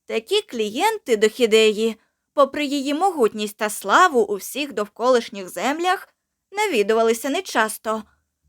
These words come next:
Ворожка в душі зраділа, перечуваючи добру оплату за послуги, тож іще ширше посміхнулася до гості та почала розмову.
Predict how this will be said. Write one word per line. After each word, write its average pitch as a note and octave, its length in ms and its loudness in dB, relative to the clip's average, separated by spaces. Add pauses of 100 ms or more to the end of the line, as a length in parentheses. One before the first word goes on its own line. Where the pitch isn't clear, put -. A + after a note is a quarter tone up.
(440)
Ворожка G#3 680 4
в B3 60 -6
душі C#4 340 -2
зраділа, C4+ 680 0 (420)
перечуваючи A3+ 1040 2
добру D4 580 2
оплату F4 540 2
за F#4+ 140 0
послуги, G#3+ 760 -4 (540)
тож A#3+ 280 2
іще B3 640 0
ширше A#3+ 560 2
посміхнулася D#4 1000 -2
до E4+ 160 0
гості E4 520 -2 (400)
та - 100 -6
почала F3+ 540 -4
розмову. B3 680 2